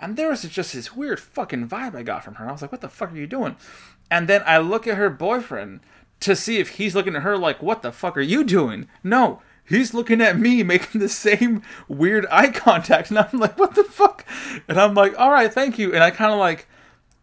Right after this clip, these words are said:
non-rule-, kinda, like, rudely, but not really, like, pull away, like, "All right, I gotta go this way now." Like, but it was just the most bizarre thing. Um, and I think, I th-,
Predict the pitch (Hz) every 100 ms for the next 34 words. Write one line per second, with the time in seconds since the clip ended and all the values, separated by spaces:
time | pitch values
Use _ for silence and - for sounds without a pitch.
0 | _ 170 175 202 196 147 156 165 160 165
1 | 156 - 185 190 190 180 170 175 170 147
2 | 143 139 147 143 131 - 170 156 160 151
3 | 135 180 185 131 123 - 170 190 180 139
4 | 127 131 - 110 107 90 110 - - -
5 | - _ - 202 254 214 156 - - 208
6 | - 170 160 139 - 135 120 156 180 180
7 | - 156 190 156 92 _ _ _ _ _
8 | - 143 139 127 123 110 - _ _ _
9 | _ _ _ _ 139 165 185 233 202 -
10 | _ 156 180